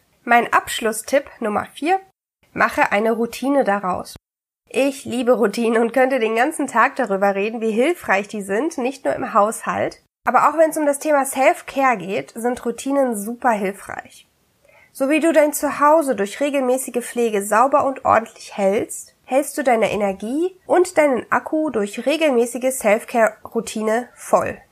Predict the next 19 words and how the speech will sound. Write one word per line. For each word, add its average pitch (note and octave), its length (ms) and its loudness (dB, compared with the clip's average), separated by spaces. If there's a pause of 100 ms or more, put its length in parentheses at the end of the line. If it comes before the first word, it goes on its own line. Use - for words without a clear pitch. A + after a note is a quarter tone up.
(140)
damit C4 240 4
du D4+ 40 0
mit A#3+ 180 0
dieser B3 180 2
Energie A3 580 0 (460)
deine G#3+ 280 0
Kinder C#4+ 600 0 (120)
und A3+ 200 -4
deine G#3+ 320 0
Familie A#3 560 0
versorgen - 400 -6
kannst, - 500 -18
einen A3 160 2
entspannteren B3 800 0 (100)
Alltag B3 600 0 (400)
mit B3+ 320 -2
Leichtigkeit A3+ 840 -2
leben G3+ 340 0
kannst. - 480 -14